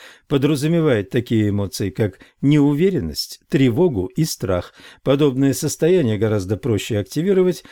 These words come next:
и само оно переживается намного интенсивнее, чем позитивное.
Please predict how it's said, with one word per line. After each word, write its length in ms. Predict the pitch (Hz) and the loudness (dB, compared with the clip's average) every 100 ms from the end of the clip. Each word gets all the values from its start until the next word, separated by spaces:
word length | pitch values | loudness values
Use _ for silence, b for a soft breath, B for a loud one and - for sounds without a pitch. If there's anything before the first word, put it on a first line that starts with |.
| B B | B B
и 120 | 180 | 0
само 440 | 202 214 208 156 110 | 0 2 2 2 2
оно 180 | 92 92 | 0 -2
переживается 760 | 117 107 107 113 95 87 117 | -2 0 2 2 0 -2 -4
намного 500 | 107 117 104 87 92 | 0 0 0 -2 -2
интенсивнее, 680 | 92 127 123 220 190 190 175 B B | -2 -4 -2 -2 0 0 -2 B B
чем 360 | - 147 170 165 b - | -6 0 0 0 b 0
позитивное. 880 | 165 151 170 - 190 90 92 92 | 0 2 -2 -4 -6 -4 -4 -4